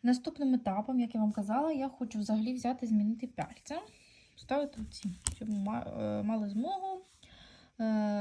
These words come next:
м, бачити більший шматочок, я змогла св-, вільно переходити тут між усіма кольорами. Але, е, але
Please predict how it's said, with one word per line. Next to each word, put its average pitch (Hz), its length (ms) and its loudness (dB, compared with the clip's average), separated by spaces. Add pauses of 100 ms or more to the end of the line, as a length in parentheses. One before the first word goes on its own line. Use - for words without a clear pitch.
(360)
м, 190 220 -2 (840)
бачити 196 680 -4 (1120)
більший 214 420 0
шматочок, 277 680 -4
я 233 200 -2
змогла 208 360 0
св-, 208 420 -8
вільно 226 260 2
переходити 196 680 -6 (920)
тут - 360 -6 (280)
між 214 220 0
усіма 240 480 0 (360)
кольорами. 202 440 -4 (2000)
Але, 226 300 0 (840)
е, 220 800 4
але 202 280 4